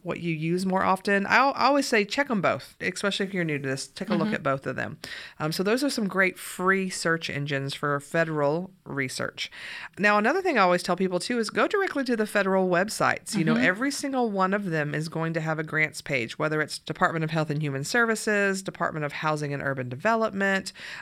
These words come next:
Speaker 1: Think about, and not only just the main twenty-six agency departments, but
Speaker 2: Mm-hmm.
Speaker 1: you also have all these sub-agencies, the Centers for Disease Control.
Speaker 2: fema.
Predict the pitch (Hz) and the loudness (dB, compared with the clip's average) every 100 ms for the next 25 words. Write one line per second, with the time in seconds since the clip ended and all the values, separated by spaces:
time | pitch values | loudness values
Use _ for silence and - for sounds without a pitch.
0 | - 247 294 240 185 240 311 269 214 202 | -8 -4 -2 0 4 4 4 2 0 -2
1 | 180 175 165 151 - 180 165 160 - - | 0 0 0 -4 -6 -4 -2 -2 -4 -2
2 | 156 240 226 - 160 143 - 330 208 214 | 0 2 0 -2 -4 -4 0 2 4 4
3 | 202 196 185 170 214 220 180 170 185 185 | 4 2 0 -2 -2 -2 -2 0 0 -2
4 | - 190 202 160 156 - 139 131 151 160 | 0 0 0 -4 -4 -6 -6 -6 -6 -6
5 | 170 170 180 - 175 185 180 151 175 - | -4 -2 -4 -4 -6 -4 -4 -2 -2 -4
6 | 170 151 - 139 131 123 233 220 147 | -4 -4 -2 0 0 2 4 4 2